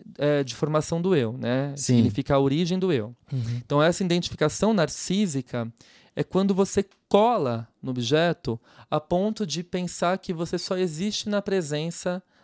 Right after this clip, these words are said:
Speaker 1: na companhia, na existência desse objeto. E quando ele vai embora, quando morre
Speaker 2: A sombra desse objeto recai sobre o eu.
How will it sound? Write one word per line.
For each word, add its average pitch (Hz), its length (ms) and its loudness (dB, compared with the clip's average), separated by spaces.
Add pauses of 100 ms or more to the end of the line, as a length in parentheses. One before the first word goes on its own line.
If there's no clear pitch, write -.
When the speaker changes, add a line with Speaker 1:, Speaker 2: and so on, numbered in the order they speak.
Speaker 1:
na 160 140 0
companhia, 160 760 -2 (160)
na 165 140 0
existência 180 960 0 (300)
desse 151 260 -4
objeto. 131 560 -4 (400)
E 185 60 -8
quando 147 280 -2
ele 160 120 -4
vai 156 160 -4
embora, 202 460 0 (400)
quando 117 480 -8 (120)
morre 143 480 2 (200)
Speaker 2:
A 139 100 -8
sombra 123 320 -4
desse 123 220 -4
objeto 123 360 2
recai 120 300 -2
sobre 120 240 -2
o 123 60 0
eu. 113 160 -4